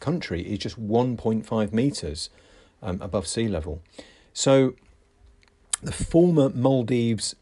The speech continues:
president, uh, Mohamed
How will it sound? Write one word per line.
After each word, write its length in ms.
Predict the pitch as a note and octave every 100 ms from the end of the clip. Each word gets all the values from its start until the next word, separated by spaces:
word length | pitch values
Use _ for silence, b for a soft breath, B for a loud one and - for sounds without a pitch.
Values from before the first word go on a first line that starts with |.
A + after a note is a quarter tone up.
| _
president, 840 | - C3+ A#2+ G#2+ E2 D#2 - - - -
uh, 460 | G#2 G2 G2 G2+ G#2+
Mohamed 760 | G#2+ G#2 G2 - C3+ A#2+ G#2